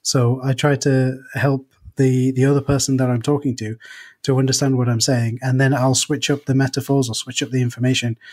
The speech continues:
uh, and I'm attacking it from the other side because I know that, you know, with, with my son, he's, you know, he's seven years old. He's not gonna be confident enough to stand there and say,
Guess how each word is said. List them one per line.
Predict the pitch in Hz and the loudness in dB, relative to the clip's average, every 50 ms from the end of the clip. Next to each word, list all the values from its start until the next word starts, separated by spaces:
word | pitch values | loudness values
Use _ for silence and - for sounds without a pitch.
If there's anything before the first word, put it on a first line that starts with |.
| - - - - _ - - - | -20 -20 -20 -20 _ -12 -4 0
uh, | 147 | 0
and | 143 151 - 139 143 151 | 2 4 4 4 4 4
I'm | 151 156 156 | 4 4 2
attacking | 151 - - 131 120 - 135 135 127 | 0 -2 -4 -8 -6 -2 0 0 0
it | 127 127 | -2 -2
from | - 127 120 | -2 -2 0
the | 120 127 | 2 2
other | 123 110 117 | 0 0 0
side | - 170 165 147 120 113 | 0 2 2 2 0 -2
because | - 117 - 120 - | -6 -8 -6 -4 -2
I | 123 127 | 0 2
know | 131 131 131 | 2 2 2
that, | 123 131 131 123 - - - - - _ _ _ - | 2 0 -2 -4 -6 -14 -20 -20 -20 _ _ _ 0
you | 147 | 0
know, | 131 127 123 123 | 2 2 2 2
with, | 131 139 135 123 120 - | 2 2 2 0 -2 -4
with | 147 135 135 135 | -2 -2 0 0
my | 135 127 123 117 | 2 0 0 0
son, | - 175 170 151 127 123 | 0 0 2 2 2 2
he's, | 123 131 131 127 120 113 - - - - | 2 2 2 0 0 -2 -4 -4 -4 -2
you | 135 131 123 | -2 0 2
know, | 123 123 | 2 2
he's | 127 120 - | 2 0 2
seven | - 147 131 139 135 127 | 0 0 2 2 4 4
years | 127 120 120 123 | 4 4 4 4
old. | 175 165 127 131 | 2 2 2 2
He's | 135 127 | 0 0
not | 147 147 123 | 0 -2 -2
gonna | 131 123 127 | -2 -2 -2
be | 120 123 120 117 - - - - - - - | 0 0 0 -2 -4 -10 -20 -20 -20 -14 -6
confident | - 151 135 123 - 123 113 123 123 131 | -2 0 0 0 0 0 0 0 0 2
enough | 131 127 127 123 - | 2 2 2 0 -2
to | - - | -4 -4
stand | - - 131 131 127 131 | -2 -2 0 0 0 0
there | 127 127 123 | 0 0 0
and | 123 123 | 0 0
say, | - 131 123 123 | -2 -2 -4 -4